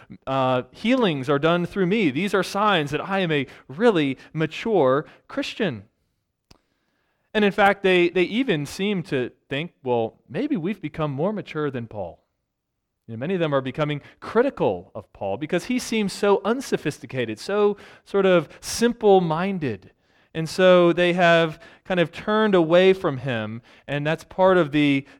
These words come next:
division that's going on. And, and so Paul is addressing that, and strikingly, he begins here by saying, "Brothers,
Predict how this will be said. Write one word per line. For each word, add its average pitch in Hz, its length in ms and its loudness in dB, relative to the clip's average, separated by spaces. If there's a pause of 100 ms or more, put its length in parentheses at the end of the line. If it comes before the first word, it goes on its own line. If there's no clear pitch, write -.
division 147 720 0 (200)
that's 139 220 -2
going 127 300 -6
on. 180 320 -10 (1300)
And, 175 240 0
and 175 120 -4
so 196 160 2
Paul 233 360 4
is 170 120 0
addressing 156 600 -2
that, 120 220 0
and 170 180 -2 (220)
strikingly, 196 800 0
he 170 100 -2
begins 170 440 -4
here 135 200 0
by 156 160 4
saying, 170 580 -2 (640)
"Brothers, 175 320 4